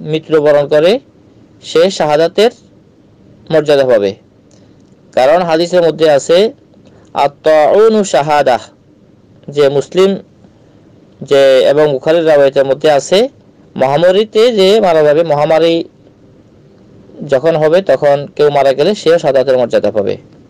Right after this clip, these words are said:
আর একটা হাদিসের মধ্যে আছে, "ওয়ামান মাতা ফিল বাতানি ফাহুয়া শাহীদ", যে ব্যক্তি পেটের রোগে মারা যাবে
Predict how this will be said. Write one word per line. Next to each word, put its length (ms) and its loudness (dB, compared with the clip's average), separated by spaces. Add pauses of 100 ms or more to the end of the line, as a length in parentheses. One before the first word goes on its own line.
(1000)
আর 100 0
একটা 240 0
হাদিসের 340 -2
মধ্যে 280 0
আছে, 220 0
"ওয়ামান 320 0
মাতা 720 0
ফিল 200 -2
বাতানি 460 0
ফাহুয়া 300 0
শাহীদ", 340 -4 (760)
যে 220 0
ব্যক্তি 460 -2
পেটের 420 0
রোগে 280 0
মারা 260 0
যাবে 360 0